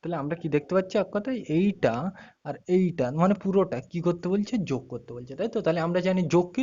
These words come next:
তলায় তলায় লিখতে, লিখতে হয়, তাই তো? তাহলে এইটা লিখবো প্রথমে, আর তার তলায় কোনটা লিখবো, এই পুরোটা, তাই তো? আমরা জানি তো যোগ তলায় তলায় লিখে করতে হয়। তাহলে প্রথমে এইটা লিখবো, আর তার তলায় কোনটা, ওইটা। তাহলে আমি দেখে দেখে লিখি তাড়াতাড়ি।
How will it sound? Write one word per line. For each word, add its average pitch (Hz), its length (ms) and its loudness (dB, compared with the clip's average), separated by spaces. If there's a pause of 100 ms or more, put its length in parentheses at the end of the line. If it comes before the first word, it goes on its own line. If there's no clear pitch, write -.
তলায় 120 240 4
তলায় 113 240 -2
লিখতে, - 220 -16 (180)
লিখতে 151 240 -8
হয়, 117 140 -10
তাই 175 160 -2
তো? 233 40 -2 (320)
তাহলে 139 180 -6 (140)
এইটা 175 260 6
লিখবো 190 280 0
প্রথমে, 196 280 -4 (120)
আর - 140 -10
তার - 180 -10
তলায় 151 200 -4
কোনটা 165 220 -4
লিখবো, 214 220 -6
এই - 100 -6
পুরোটা, 117 300 -8
তাই 214 220 -4
তো? 185 60 -2 (260)
আমরা 254 160 -4
জানি 247 200 2 (100)
তো 127 60 -6 (200)
যোগ 175 200 0
তলায় 196 240 0
তলায় 196 220 -4
লিখে 196 200 -8
করতে 190 180 -12
হয়। 202 100 -10
তাহলে 135 160 -8
প্রথমে 180 380 -4
এইটা 165 180 -4
লিখবো, 190 200 -2
আর - 140 -2
তার 127 160 -8
তলায় 151 180 -4
কোনটা, 208 200 -8
ওইটা। 120 240 -8
তাহলে 196 180 0
আমি 208 80 0
দেখে 196 260 0
দেখে 185 200 -2
লিখি 208 220 -2
তাড়াতাড়ি। 170 320 -6